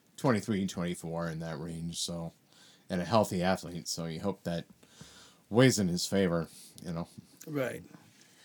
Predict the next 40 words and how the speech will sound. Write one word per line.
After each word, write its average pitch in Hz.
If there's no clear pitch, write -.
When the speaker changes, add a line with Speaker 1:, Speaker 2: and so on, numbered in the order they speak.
Speaker 2:
So, 160
you 156
know, 156
talk 175
of 135
that, 131
like, 123
um, 127
talk 127
of 117
the 123
fragility 123
of 120
life 123
and 120
everything. 117
Like, 117
right 131
now, 139
um, 135
a 147
lot 160
of 156
peop-, 156
a 170
lot 170
of 165
people 151
make 143
New 135
Year's 131
resolutions. 127
<laughs> 135
Um, 147
have 139
you, 151
have 156
you 165
made 165
any 175